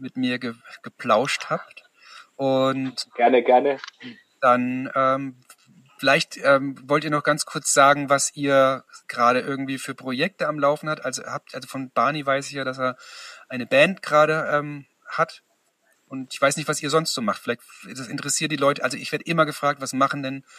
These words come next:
Speaker 1: David, Tobi, Bernhard, Jörg, ähm, von Tagtraum? Da werde ich immer gefragt. Und vielleicht könnt ihr ganz kurz sagen, und ich kann es auch später verlinken hier im Podcast.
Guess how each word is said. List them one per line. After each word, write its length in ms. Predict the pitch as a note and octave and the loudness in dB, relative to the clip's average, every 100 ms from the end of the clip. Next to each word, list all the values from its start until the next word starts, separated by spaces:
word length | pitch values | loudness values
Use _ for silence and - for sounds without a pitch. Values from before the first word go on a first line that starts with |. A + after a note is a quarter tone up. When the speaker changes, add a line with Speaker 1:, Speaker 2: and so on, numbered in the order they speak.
| - - _ | -20 -20 _
Speaker 1:
David, 420 | C3 C3 C3 B2+ | 6 6 4 -10
Tobi, 380 | - B2+ B2+ B2+ | -10 -8 -4 -2
Bernhard, 540 | A#2+ A2 B2 B2 A#2+ | 2 0 0 -4 -4
Jörg, 380 | A2 A2+ B2 B2+ - - B2+ | -2 2 2 0 -10 -8 -4
ähm, 460 | A2+ A2+ A#2 A#2+ - - | -2 -2 -8 -10 -16 -12
von 140 | B2+ | -10
Tagtraum? 560 | B2 A#2+ - E3 D#3 - _ _ _ _ | 0 -2 -2 -10 -10 -12 _ _ _ _
Da 60 | G#2+ | -6
werde 100 | G#2+ | -6
ich 80 | A2 | -2
immer 120 | B2+ | -4
gefragt. 520 | A2+ - F#2 F2 - - | -4 -4 -4 -4 -6 -14
Und 220 | G#2+ G2+ | -12 -12
vielleicht 360 | - A#2+ C3 - - - - - - | 0 0 0 -6 -16 -16 -14 -16 -10
könnt 240 | - A#2+ | -8 -4
ihr 120 | C3+ B2 | -4 -4
ganz 220 | A#2+ - | -4 -4
kurz 220 | - A#2+ | -6 0
sagen, 200 | A#2+ C3+ | 2 2
und 60 | B2+ | -2
ich 80 | |
kann 120 | - A#2+ | -4 -8
es 100 | - | -6
auch 100 | - | -10
später 320 | - G2 A2 | -8 -8 -8
verlinken 560 | - G#2+ A2 A2+ A#2+ | -8 -8 -10 -12 -14
hier 420 | G2+ A#2+ G#2+ G#2+ - | -14 -8 -4 -4 -6
im 320 | G#2+ G2+ G2+ _ | -10 -10 -12 _
Podcast. 720 | - - - - - - - | -14 -10 -6 -6 -4 -6 -6